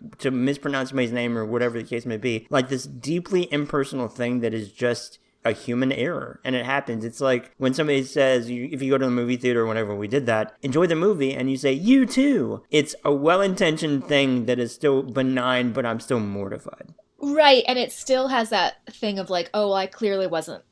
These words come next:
Speaker 2: listening."
Speaker 1: Yeah,
Speaker 2: Because,
Speaker 1: yes.
Speaker 2: yeah, it's, like,
Speaker 1: <laughs>
Speaker 2: polite. It's polite, yet it's also, <laughs>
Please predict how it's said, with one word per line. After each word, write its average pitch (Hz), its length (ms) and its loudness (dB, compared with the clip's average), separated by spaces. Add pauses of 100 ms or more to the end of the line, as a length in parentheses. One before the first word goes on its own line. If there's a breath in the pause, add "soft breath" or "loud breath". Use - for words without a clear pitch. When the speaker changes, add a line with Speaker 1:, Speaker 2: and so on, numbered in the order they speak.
(160)
Speaker 2:
listening." 160 760 -2 (240)
Speaker 1:
Yeah, 190 360 4
Speaker 2:
Because, 160 140 -2
Speaker 1:
yes. 117 440 4
Speaker 2:
yeah, 180 280 2
it's, 285 100 6
like, 247 180 2
Speaker 1:
<laughs> - 80 -4
Speaker 2:
polite. 202 300 6
It's 214 160 -2
polite, 233 500 2
yet 185 200 0
it's 170 160 -2
also, 170 500 -4 (120)
<laughs> - 120 -16